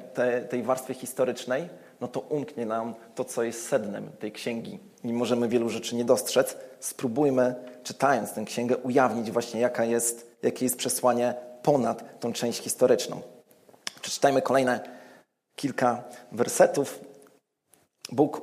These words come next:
ustami Abdiasza mówi tak: "Oto uczyniłem cię małym wśród narodem, wśród narodów", mówi do Edomu.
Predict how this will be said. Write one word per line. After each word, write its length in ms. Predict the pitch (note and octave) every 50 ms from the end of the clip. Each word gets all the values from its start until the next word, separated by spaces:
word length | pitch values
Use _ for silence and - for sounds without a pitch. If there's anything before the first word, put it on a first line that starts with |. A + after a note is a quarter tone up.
| - -
ustami 480 | C#3+ B2 - - C3 C3 B2+ B2 A#2
Abdiasza 360 | A#2 A#2 A2 C3 C3 C3 -
mówi 200 | C3 C3+ B2+ C#3+
tak: 280 | C#3 - D3 C3+ - -
"Oto 160 | C#3+ - D#3
uczyniłem 460 | D3+ C#3+ - - E3 F3 F3+ F3 E3+
cię 140 | D#3+ - E3+
małym 640 | E3+ E3+ F3 G3 G3+ G3+ F#3+ D#3+ B2+ A#2+ C3 B2 -
wśród 280 | - - D3 - -
narodem, 520 | - D3+ D#3+ D3+ C#3 A#2 G2+ G#2 G#2 - - - - - - - - - -
wśród 220 | - - D3+ C3
narodów", 500 | C#3+ C#3+ D3 E3 A2+ G#2 - - - - - - -
mówi 220 | C3 C3+ B2+ C3+
do 160 | A#2+ B2+ B2+
Edomu. 360 | B2+ B2+ C3 A#2 A2 G#2 G2